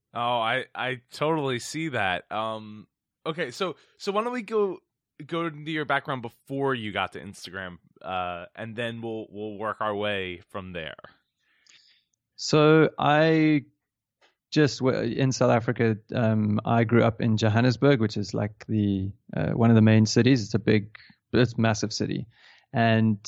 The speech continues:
Speaker 2: I studied a couple of things. I went to hotel school. I was a radio D J for a while. <laughs> I played music for a while. Well, not, I didn't play music professionally, but I was, I was always into music and sound.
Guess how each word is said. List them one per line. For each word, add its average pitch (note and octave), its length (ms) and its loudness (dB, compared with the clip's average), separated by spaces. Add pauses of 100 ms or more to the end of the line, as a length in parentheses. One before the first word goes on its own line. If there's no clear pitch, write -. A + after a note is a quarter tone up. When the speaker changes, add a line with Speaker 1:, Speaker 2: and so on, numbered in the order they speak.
(180)
Speaker 2:
I A#2+ 100 0
studied C#3 380 2
a C#3 40 2
couple B2+ 260 0
of A#2 80 -2
things. B2 240 0
I A2+ 60 0
went A2 220 2
to A2 100 -2
hotel A2 380 0
school. A2+ 600 0
I A1+ 640 0 (580)
was A2 180 2
a G#2 80 2
radio B2 420 6
D A#2+ 220 0
J A#2+ 180 2
for A2+ 220 -2
a A2+ 60 2
while. A2+ 460 4
<laughs> - 80 -16
I A#2 680 -4
played A#2 260 0
music C#3+ 320 4
for C3 120 2
a B2 60 6
while. A#2+ 160 4
Well, C3 160 4
not, A#2+ 220 -2
I - 20 -6
didn't A2+ 160 -8
play A2 140 -6
music G#2+ 260 -6
professionally, A#2+ 460 -2
but A2+ 220 -6
I G#2+ 120 0
was, A2 240 -2
I - 60 0
was A2+ 160 2
always B2 180 4
into A2 240 -2
music G#2+ 320 0
and G#2 140 0
sound. A2 400 0